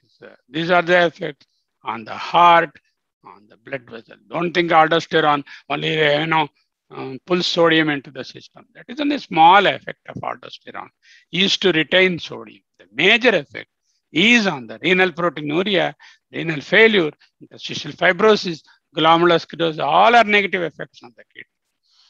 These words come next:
Then why aldosterone? Yes, it is required. When the sodium is going down, it is the one which protects you. It is, it is the, he has said, this is a very helpful hormone. Yes, but in larger numbers. Ati sarvatra varjate.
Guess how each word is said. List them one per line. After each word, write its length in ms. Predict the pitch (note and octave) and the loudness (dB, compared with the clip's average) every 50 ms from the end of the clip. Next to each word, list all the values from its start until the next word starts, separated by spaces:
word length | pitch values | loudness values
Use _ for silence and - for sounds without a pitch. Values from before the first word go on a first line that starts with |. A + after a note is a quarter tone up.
| _ _ _ _ | _ _ _ _
Then 200 | - G#3+ A#3 A#3 | 0 0 2 4
why 160 | A3+ A3+ A#3 | 6 6 8
aldosterone? 520 | A#3+ A#3 A#3 A3+ A#3 A3 - A#3 G3 E3+ D#3 | 8 8 6 6 4 2 0 -2 -4 -2 0
Yes, 220 | F3 A3+ A3 - B3+ | 0 -2 0 -2 -6
it 80 | D4 | -8
is 100 | C4+ G#3+ | -6 -4
required. 380 | A#3 A3+ A#3+ - - B3+ A#3+ G#3 | -4 -4 -4 0 0 0 2 2
When 140 | G3 G3 F#3 | 0 -4 -4
the 160 | F#3+ F3+ E3 | -4 -6 -4
sodium 260 | F3+ G3 G#3+ A#3+ A#3+ | -4 -4 -4 -2 -4
is 120 | A#3 G#3 | -4 -4
going 260 | F#3 G#3 G#3+ A3 A3+ A3 | -4 -4 -4 -4 -4 -4
down, 200 | A3+ A#3 A3+ G#3+ | -6 -6 -6 -6
it 140 | G#3 G3 | -10 -10
is 60 | G#3+ G#3 | -8 -8
the 80 | G#3 G3+ | -4 -4
one 160 | G#3+ A3 A3 | -4 -4 -4
which 180 | G#3+ F3 - - | -8 -10 -12 -8
protects 420 | - G#3 G3+ G#3+ - - _ - - | -6 -6 -6 -6 -10 -12 _ -20 -18
you. 160 | - A2+ - - _ _ _ _ _ _ | -16 -16 -16 -16 _ _ _ _ _ _
It 140 | F3 F3+ D#3+ | -4 -2 0
is, 220 | A3 A3 G#3+ G3+ F#3 | 2 2 2 2 2
it 140 | F3+ D#3+ | 0 0
is 160 | G#3 F#3+ D#3+ D3 | -2 -2 -2 -2
the, 280 | F#3 F#3 F#3 F#3 F3+ | 0 2 4 4 4
he 340 | F3 E3+ E3+ E3 E3+ F3 F3 | 4 4 2 2 2 2 4
has 220 | F#3 F#3 F3+ D#3+ - _ | 4 4 4 2 -4 _
said, 300 | - A3+ G#3+ G#3 E3+ - - - _ _ _ - | 0 2 2 2 2 -2 -12 -20 _ _ _ -20
this 140 | D3 - | -20 -18
is 120 | F#3 C#3 D#3 | -16 -14 -14
a 80 | D3+ | -14
very 360 | C#3 C#3+ F#3+ G#3+ A3 G#3+ G3+ D3 | -6 0 2 2 4 4 2 2
helpful 400 | D3 E3 E3 E3 - _ D#3 C#3 G#2+ D3 | 0 -4 -4 -6 -10 _ -20 -20 _ -12
hormone. 320 | D3+ D3 D3 - - C3 | -12 -12 -12 -14 -12 -4
Yes, 380 | D3+ F#3+ G3+ F3+ - - - _ _ _ _ _ _ _ _ | 2 2 2 2 0 -6 -16 _ _ _ _ _ _ _ _
but 180 | B2+ - - - | -20 -20 -20 -20
in 120 | G#2 G2 _ - | -20 -18 _ 0
larger 360 | D#3+ F#3+ A3 A#3 F#3 G3+ E3+ | 2 2 2 2 0 -4 -4
numbers. 600 | C#3 C3+ B2+ A#2+ - _ _ - - _ - _ _ _ _ _ _ _ | -4 -8 -14 -18 -18 _ _ -20 -20 _ -20 _ _ _ _ _ _ _
Ati 260 | C#3+ D3+ D#3+ - A#3+ A#3 | -4 -4 0 0 0 0
sarvatra 520 | - - G3+ D#3+ D#3+ G3+ B3 A3+ F#3 - _ _ | 0 2 2 2 2 2 0 0 -4 -6 _ _
varjate. 1120 | - G#3+ B3+ B3+ G#3+ E3+ D#3 C#3+ A#2+ B2 B2+ A#2+ - - D3+ D#3+ E3 E3+ E3 D3 A#2+ A#2 C3 | 0 2 2 4 2 2 0 -4 -8 -12 -12 -12 -8 -4 -2 0 2 2 2 0 -2 -4 -10